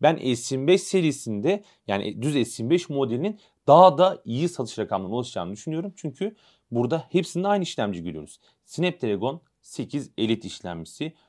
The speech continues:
Üç nanometrelik bir işlemci, yüksek performans sunuyor. O küçük ekranla birlikte müthiş bir oyun deneyimi, müthiş bir performans sizleri bekliyor açıkçası. R A M ve depolama tarafına geldiğimizde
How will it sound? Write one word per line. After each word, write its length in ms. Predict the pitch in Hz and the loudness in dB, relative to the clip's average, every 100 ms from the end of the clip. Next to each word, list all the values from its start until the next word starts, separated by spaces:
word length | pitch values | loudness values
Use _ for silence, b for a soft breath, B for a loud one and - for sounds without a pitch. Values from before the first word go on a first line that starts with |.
| _ | _
Üç 160 | 185 175 | -6 -2
nanometrelik 540 | 196 185 180 170 165 | -2 -2 -2 -6 -8
bir 40 | 170 | -10
işlemci, 580 | 160 160 156 143 165 165 b - | -8 -6 -6 -4 -6 -8 b -12
yüksek 380 | 107 - 160 - | -6 -2 0 6
performans 560 | 156 - 160 160 156 | 4 4 -2 0 -2
sunuyor. 360 | - 147 151 175 b b | -6 -6 -4 -6 b b
O 200 | 156 151 - _ | -2 -2 -4 _
küçük 280 | - 208 185 | -8 -2 2
ekranla 540 | 165 - 123 107 92 | 2 2 -2 -4 -4
birlikte 400 | 117 113 - 151 | -4 -4 -6 -6
müthiş 480 | 107 110 - 196 - | -6 -6 -6 -6 -6
bir 40 | |
oyun 300 | 98 160 143 | -2 -2 -2
deneyimi, 440 | 98 85 80 110 b b - | -2 -4 -8 -10 b b -8
müthiş 200 | 139 185 | -4 -2
bir 80 | 151 | -2
performans 600 | 175 165 156 143 220 - | 2 2 0 -6 -8 -8
sizleri 380 | 220 196 202 110 | -4 2 2 2
bekliyor 320 | 92 95 87 | -2 -4 -6
açıkçası. 460 | - - 87 - - | -8 -12 -14 -6 -2
R 60 | |
A 40 | 123 | 0
M 60 | |
ve 100 | 170 | 2
depolama 400 | 170 175 185 190 | 0 0 -4 -4
tarafına 340 | 185 185 180 180 | -4 -6 -6 -4
geldiğimizde 720 | 180 180 180 180 156 202 | -2 -2 -2 -6 -4 -6